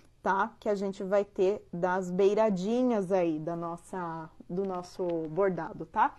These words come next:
Porque, por exemplo, quando a gente vai fazer esse ponto aqui, que é o ponto rosa,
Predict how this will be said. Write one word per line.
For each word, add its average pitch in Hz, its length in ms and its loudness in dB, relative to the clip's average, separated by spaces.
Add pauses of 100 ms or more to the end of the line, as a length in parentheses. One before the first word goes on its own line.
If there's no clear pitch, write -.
(460)
Porque, 220 220 0
por 254 180 6
exemplo, 220 360 4
quando 233 180 0
a 262 60 8
gente 247 180 0
vai 233 140 2
fazer 220 260 4
esse 269 220 2
ponto 233 280 2
aqui, 208 200 -4
que - 100 -2
é 190 40 8
o 185 60 6
ponto 165 360 -4
rosa, 196 580 4